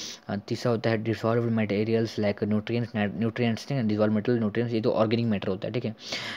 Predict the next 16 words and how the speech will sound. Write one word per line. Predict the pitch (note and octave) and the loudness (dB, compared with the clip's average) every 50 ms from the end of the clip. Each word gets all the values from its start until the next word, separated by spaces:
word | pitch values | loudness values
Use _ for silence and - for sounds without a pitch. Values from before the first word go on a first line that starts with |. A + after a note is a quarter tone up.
| - - - - G#2+ A2 G#2+ G#2+ G#2 D#2 F2 G#2 G#2+ G#2+ G#2 | -12 -8 -6 -2 0 0 2 2 2 0 0 0 2 2 2
नाइट्रेट, | G#2+ G#2+ G#2 - B2 A#2+ A#2 - | 2 2 2 2 2 2 2 2
अमोनिया, | - G#2+ A2 A2 A2 A2+ A#2 A#2 A2 | 2 2 2 2 2 2 2 0 0
फॉस्फेट, | - - G2+ G2 - - A#2 - | 2 0 0 0 2 0 0 0
सोडियम | - G#2+ G#2 G2+ G#2 B2+ | 0 0 2 2 2 2
and | C3+ - - | 0 0 0
citrate, | F#2+ F2+ F2+ - A2 G#2 G2+ F#2+ - - - - - - A2+ G#2 - | 0 0 0 0 0 0 0 0 -4 -10 -18 -18 -10 -10 -10 -8 -4
सॉरी, | - - A2 G2+ | 0 0 0 2
कैल्शियम। | - G#2 G#2 - - - F#2 F#2 - - - - - - - - - - - - _ _ - _ _ _ _ _ _ - - _ - - - - - - - - - - - A#2 | 2 0 0 0 -2 -6 -8 -8 -8 -8 -4 -2 0 2 2 2 0 -2 -6 -12 _ _ -20 _ _ _ _ _ _ -20 -20 _ -20 -18 -10 -6 -4 -4 -4 -4 -6 -6 -4 -2
You | B2 C3+ | 2 2
have | C#3+ C#3+ C#3 C3 | 4 4 4 4
read | C3+ C3+ C#3 - - A#2+ | 4 4 4 4 4 4
about | A#2 A#2 A#2 | 4 4 2
the | G#2+ - - | 2 -2 -2
sewage | C3 A#2+ C3 A#2+ - | 0 0 0 0 0
treatment | - A2+ G#2+ - A#2 A2+ G#2+ - | -2 -2 -2 0 -2 -2 -2 -4
in | A2 | -6